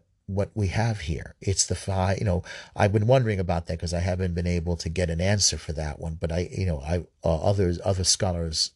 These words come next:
uh, church fathers did say that, that it's, it ha-, would have to be the five books of Moses. So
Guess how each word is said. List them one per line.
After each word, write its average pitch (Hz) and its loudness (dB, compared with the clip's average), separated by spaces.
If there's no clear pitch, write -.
uh, - -8
church - -2
fathers 85 0
did 110 2
say 80 4
that, 71 -10
that 85 -6
it's, - -6
it 87 0
ha-, 92 2
would 87 0
have 98 0
to 90 -4
be 90 -4
the 80 -6
five 80 -4
books - -4
of 80 -4
Moses. 110 2
So 98 4